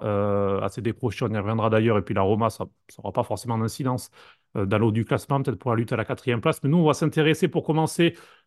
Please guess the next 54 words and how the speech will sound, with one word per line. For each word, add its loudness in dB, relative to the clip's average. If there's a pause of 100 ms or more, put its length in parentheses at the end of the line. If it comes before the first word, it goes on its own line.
(120)
à 0
la 6
lutte 4
pour 0
le, 0
euh, 0
Scudetto. 2
On 4
va 4
revenir -2
sur -6
le 0
succès -6
de 2
l'Inter, 2
donc -4 (120)
un 0
à 2
zéro, 2
un -4
but -4
pour -2
changer, -2
hein. -4 (140)
Lautaro 4
Martinez. 2 (100)
Alors 0
Lautaro 2
Martinez, -2
je -14
vous -6
donne 0
une -2
stat, -2 (640)
c'est -4
le 2
cent 0
vingt-quatrième -2
but, -6 (380)
euh, -2
sous 0
le 2
maillot 6
de 4
l'Inter, 4
ce -14
qui -6
fait -4
de 2
lui 2
le 6
huitième 4
meilleur 0
buteur -2